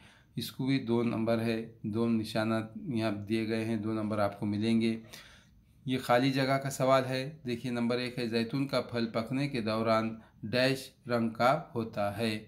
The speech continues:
तो पकने के दौरान देखिए अब यहाँ पर ब्रैकेट में खौस में दिया गया है जामुनी या लाल। तो हमने देखे हैं इक्तिबास में हमने पढ़े हैं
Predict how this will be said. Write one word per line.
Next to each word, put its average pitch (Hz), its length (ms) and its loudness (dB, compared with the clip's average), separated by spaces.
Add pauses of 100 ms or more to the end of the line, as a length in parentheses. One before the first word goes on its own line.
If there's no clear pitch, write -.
(300)
तो 101 80 -12
पकने 120 400 -4
के 117 80 0
दौरान 110 420 -2
देखिए 110 340 -4
अब 95 60 -10
यहाँ 110 120 -4
पर 110 160 -8 (200)
ब्रैकेट 110 580 -4
में 113 140 -2
खौस 104 320 -4
में 117 120 -4
दिया 110 180 -4
गया 110 200 -6
है 110 180 -6
जामुनी 113 580 0 (200)
या 104 160 2
लाल। 98 420 2 (340)
तो 117 180 -4
हमने 113 320 -4
देखे 107 320 -6
हैं 117 140 -2
इक्तिबास 110 460 -4
में 104 80 -4
हमने 107 140 -4
पढ़े 113 280 0
हैं 123 280 -4